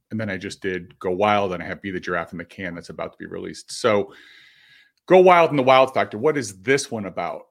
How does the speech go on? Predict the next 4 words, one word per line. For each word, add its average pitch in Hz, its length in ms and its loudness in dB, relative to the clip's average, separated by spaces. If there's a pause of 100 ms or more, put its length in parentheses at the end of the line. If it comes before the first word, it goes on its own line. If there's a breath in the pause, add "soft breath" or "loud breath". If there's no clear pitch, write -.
Uh, 104 360 -6
this 185 280 0
one 107 460 -4 (540 loud breath)
is 110 720 -8